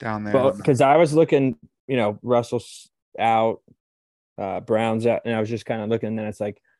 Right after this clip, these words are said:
Speaker 2: I'm getting hit with a bunch of bad bye weeks.
Speaker 1: Yeah.
Speaker 2: And I'm
Speaker 1: But
Speaker 2: like,
Speaker 1: so I'm thinking,
Speaker 2: eventually
Speaker 1: okay.
Speaker 2: this game could become, I better not <laughs>
Speaker 1: So,
Speaker 2: get
Speaker 1: dude,
Speaker 2: last.
Speaker 1: okay, so this makes me think. So Marquise Brown is out, and like I said at the top of the show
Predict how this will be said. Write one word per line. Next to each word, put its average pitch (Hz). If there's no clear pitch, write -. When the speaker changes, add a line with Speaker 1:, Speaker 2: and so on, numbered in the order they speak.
Speaker 2:
I'm 123
getting 123
hit 123
with 101
a 107
bunch 113
of 101
bad 107
bye 107
weeks. 120
Speaker 1:
Yeah. 117
Speaker 2:
And -
I'm 117
Speaker 1:
But 113
Speaker 2:
like, 113
Speaker 1:
so 208
I'm 202
thinking, -
Speaker 2:
eventually 196
Speaker 1:
okay. 196
Speaker 2:
this 185
game 165
could 156
become, 127
I 113
better 120
not 107
<laughs> 107
Speaker 1:
So, 147
Speaker 2:
get 113
Speaker 1:
dude, 180
Speaker 2:
last. 104
Speaker 1:
okay, 170
so -
this 139
makes 147
me 139
think. 175
So 156
Marquise 156
Brown 151
is 135
out, 131
and 135
like 139
I -
said 139
at 117
the 123
top 139
of 123
the 120
show 120